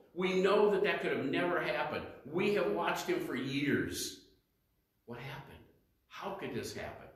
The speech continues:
How could this take place? It could take place by our Lord and Savior Jesus Christ.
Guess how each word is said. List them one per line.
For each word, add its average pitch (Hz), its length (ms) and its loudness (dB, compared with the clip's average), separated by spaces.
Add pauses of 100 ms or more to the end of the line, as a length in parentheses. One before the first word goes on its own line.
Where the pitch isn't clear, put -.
(120)
How 190 200 -2
could - 220 -2
this 147 200 -4
take - 360 -6
place? - 600 -8 (680)
It - 120 -20
could - 140 -14
take - 320 -6
place - 460 -6 (760)
by 95 80 -12
our 90 140 -6
Lord 98 180 -4
and 95 80 -8
Savior 92 420 -10
Jesus 85 440 -16
Christ. - 540 -20